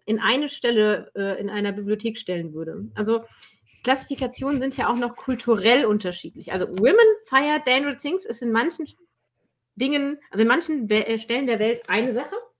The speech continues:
Das ist ja auch wie im Supermarkt, weißt du? Äh, da steht, bei uns steht jetzt zum Beispiel, äh, Reis immer an einer Stelle,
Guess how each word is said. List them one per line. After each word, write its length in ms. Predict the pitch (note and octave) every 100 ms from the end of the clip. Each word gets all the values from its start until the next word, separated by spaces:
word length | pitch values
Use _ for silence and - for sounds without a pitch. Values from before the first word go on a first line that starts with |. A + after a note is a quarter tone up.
| _ _ _ _
Das 100 | A#3+
ist 80 | A#3+
ja 80 | -
auch 180 | E4+ A#3
wie 80 | D#4
im 80 |
Supermarkt, 560 | B3+ E4+ A#3+ G3 F3 F3
weißt 240 | F#3+ G#3
du? 40 | F#4 A4+ - _ _ _ _ -
Äh, 240 | A#3+ B3+
da 140 | B3 A#3+
steht, 360 | - D4+ -
bei 100 | C#4 A#3+
uns 360 | - D#4 A#4
steht 200 | - D4
jetzt 200 | D4 D4
zum 120 | C#4+
Beispiel, 580 | C4 C4 - C4 B3+ C4 _ _ _ _ _ _ _ _ _ -
äh, 340 | A3 G#3+ -
Reis 400 | F3+ F#3+ C#4 G4
immer 160 | C#4+ C#4
an 140 | B3
einer 260 | G#3 A3+ A3
Stelle, 480 | - C#4+ B3+ E4